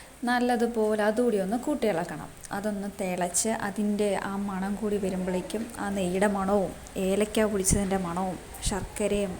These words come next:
പിന്നെ ചക്കപ്പഴത്തിൻ്റെ മണവും കൂടെ ആകുമ്പോൾ ഒരു അടിപൊളി മണമാണ് കേട്ടോ. അപ്പോൾ തന്നെ ഒരു നല്ല മധുരമായിട്ട് അത് പിടിച്ചു കഴിഞ്ഞിട്ടുണ്ട്. അപ്പോൾ ഇനി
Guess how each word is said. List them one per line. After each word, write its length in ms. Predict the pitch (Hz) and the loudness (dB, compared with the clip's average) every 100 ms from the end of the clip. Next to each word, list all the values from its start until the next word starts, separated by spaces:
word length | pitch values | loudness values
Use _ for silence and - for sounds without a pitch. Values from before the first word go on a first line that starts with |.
| - | -6
പിന്നെ 180 | 196 202 220 | -4 -2 -2
ചക്കപ്പഴത്തിൻ്റെ 720 | 196 214 220 214 214 208 208 | -2 -4 0 0 0 0 0
മണവും 240 | 202 190 202 | 0 0 2
കൂടെ 140 | 214 196 | 2 4
ആകുമ്പോൾ 220 | 196 202 | 2 2
ഒരു 100 | 208 190 | 2 0
അടിപൊളി 680 | - - - 247 247 240 220 196 | -4 -8 2 2 6 6 6 2
മണമാണ് 340 | 190 214 185 | 0 0 0
കേട്ടോ. 220 | 185 185 180 - - - - - - | -2 -4 -6 -8 -14 -14 -12 -12 -4
അപ്പോൾ 160 | - 226 | -2 2
തന്നെ 240 | 226 240 254 | 4 6 6
ഒരു 120 | 233 254 262 - - - | 6 4 2 -8 -14 -8
നല്ല 240 | 214 226 269 254 | -4 4 6 6
മധുരമായിട്ട് 400 | 226 269 277 262 | 8 6 6 6
അത് 60 | 247 | 6
പിടിച്ചു 220 | 247 220 254 | 4 4 4
കഴിഞ്ഞിട്ടുണ്ട്. 460 | 214 196 180 190 285 - - - - | 4 0 -2 0 -2 -6 -14 -14 -6
അപ്പോൾ 140 | 214 233 | -2 0
ഇനി 100 | 214 | 2